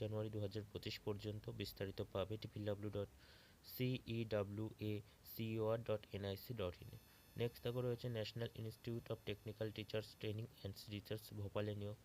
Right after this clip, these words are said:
তো এখানে বিভিন্ন পদে নিয়োগ করা হবে, শূন্য পদ রয়েছে চব্বিশটি। যোগ্যতা বলা হয়েছে পদ অনুযায়ী বিভিন্ন। তো এখানে অনলাইনে আবেদন করতে হবে বারোই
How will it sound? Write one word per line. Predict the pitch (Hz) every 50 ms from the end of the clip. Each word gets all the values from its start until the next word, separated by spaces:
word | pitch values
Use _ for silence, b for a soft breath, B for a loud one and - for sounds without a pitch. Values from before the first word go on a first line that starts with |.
| B B B B B B B
তো | - 123
এখানে | 127 131 135 135 127
বিভিন্ন | 123 117 123 123 120 123 120 -
পদে | 110 107 104 113 113
নিয়োগ | 110 113 113 110 - -
করা | 110 110 110
হবে, | 107 104 110 107 -
শূন্য | - 101 98 101 101 -
পদ | 104 98 98 101
রয়েছে | 95 95 92 - - - -
চব্বিশটি। | 95 90 87 92 101 101 - - - 110 120 B B B B B B B - -
যোগ্যতা | 110 104 98 - 113 - 117 113
বলা | 113 113 104 101
হয়েছে | 92 85 - - -
পদ | - 95 92 92
অনুযায়ী | 95 95 90 113 113 110 104
বিভিন্ন। | 90 92 90 90 90 95 101 B B B B B B B
তো | - 120 117
এখানে | - 123 127 127 - 110
অনলাইনে | 107 107 110 113 117 120 123 113
আবেদন | 113 113 117 113 117 113
করতে | 117 110 - -
হবে | 120 113 110 110
বারোই | 107 101 104 107